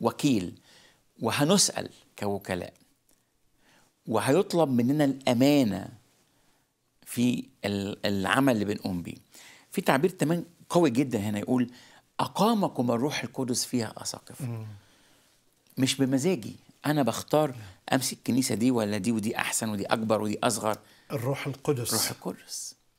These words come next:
Speaker 1: هو اللي يقيمني، ولما يقيمني في المكان ده أحيا وكيل أمين على شعب الرب وعلى أولاد الرب، أهتم بيهم على أن دول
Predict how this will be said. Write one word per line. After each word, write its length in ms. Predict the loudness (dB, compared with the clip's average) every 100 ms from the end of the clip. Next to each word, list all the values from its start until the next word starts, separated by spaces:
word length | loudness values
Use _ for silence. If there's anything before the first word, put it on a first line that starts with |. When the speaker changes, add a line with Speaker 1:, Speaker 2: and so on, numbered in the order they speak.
| -20 _ -10
Speaker 1:
هو 180 | -2 0
اللي 160 | 2
يقيمني، 760 | 0 -4 -4 0 0 -2 -6 -10 -14 -20 -20 -4
ولما 260 | 0 2 4
يقيمني 640 | 2 2 4 4 4 0
في 80 | -2
المكان 440 | -4 -4 -2 -4
ده 140 | -4 -8 -12 -20 _ _ -4
أحيا 400 | -2 0 0 0
وكيل 520 | -2 -6 -2 -2 -2 -4
أمين 400 | -2 0 0 -2 -6 -20 _ -16
على 220 | -10 -6
شعب 340 | -2 -2 -2
الرب 400 | -4 -2 -2 -4
وعلى 200 | -10 -8
أولاد 260 | -8 -6 -8
الرب، 260 | -10 -14 -18 _ _ -16
أهتم 540 | -12 -8 0 2 2 2
بيهم 380 | 2 2 0 -4 -14 -20 -20 -6
على 180 | -4
أن 120 | -2 0
دول 260 | 0 -2